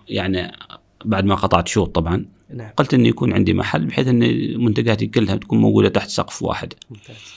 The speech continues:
Speaker 1: أيضًا بعض المنتجات فيها شوية خصوصية ما شفتها من المناسبة إن أعرضها في، يعني، محلات أخرى،
Speaker 2: مثل؟
Speaker 1: خاصة موضوع الهدايا.
Speaker 2: أها.
Speaker 1: لأن موضوع الهدايا واجد فيها تفاصيل صغيرة،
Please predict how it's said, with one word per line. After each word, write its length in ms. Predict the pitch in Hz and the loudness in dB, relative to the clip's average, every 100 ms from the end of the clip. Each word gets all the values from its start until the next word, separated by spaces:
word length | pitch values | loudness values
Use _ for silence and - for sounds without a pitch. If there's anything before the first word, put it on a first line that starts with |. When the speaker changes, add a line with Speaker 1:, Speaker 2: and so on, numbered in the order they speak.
| - - - - | -20 -20 -20 0
Speaker 1:
أيضًا 280 | 165 196 185 | 4 8 8
بعض 200 | 160 151 | 8 8
المنتجات 640 | 156 139 120 107 101 131 131 | 10 10 8 6 4 2 4
فيها 220 | 160 143 | 4 6
شوية 240 | 139 143 | 6 6
خصوصية 680 | 113 117 113 117 120 98 98 104 - - - _ - | 6 2 0 2 4 4 4 2 -4 -12 -18 _ -2
ما 200 | 110 139 | 4 4
شفتها 280 | 123 123 | 4 4
من 140 | 113 104 | 6 8
المناسبة 520 | 101 104 98 92 87 | 8 6 6 2 2
إن 100 | 90 | 2
أعرضها 340 | 87 92 85 | 2 0 -2
في، 480 | 82 92 90 85 82 - _ _ - 98 | -2 0 2 0 -4 -12 _ _ -18 -10
يعني، 420 | 92 85 85 - 95 - | -6 -4 -6 -6 -12 -10
محلات 420 | - 107 95 87 | -2 0 0 0
أخرى، 400 | 92 - 90 - _ _ 147 | -4 -6 -6 -6 _ _ -8
Speaker 2:
مثل؟ 100 | 143 | 4
Speaker 1:
خاصة 300 | 143 123 131 | 4 6 6
موضوع 280 | 131 123 104 | 8 8 6
الهدايا. 560 | 92 87 87 78 - - - | 4 2 2 2 -2 -12 -12
Speaker 2:
أها. 260 | 117 117 - - | -12 -12 -16 0
Speaker 1:
لأن 120 | 151 | 8
موضوع 240 | 147 131 123 | 8 10 8
الهدايا 480 | 107 104 104 101 95 | 6 6 6 6 4
واجد 420 | 92 110 104 92 | 4 4 4 2
فيها 380 | 104 90 90 90 | 0 0 0 -2
تفاصيل 640 | - 87 92 87 92 80 - | -4 -2 0 2 0 -2 -4
صغيرة، 520 | - 92 87 82 | -2 0 0 0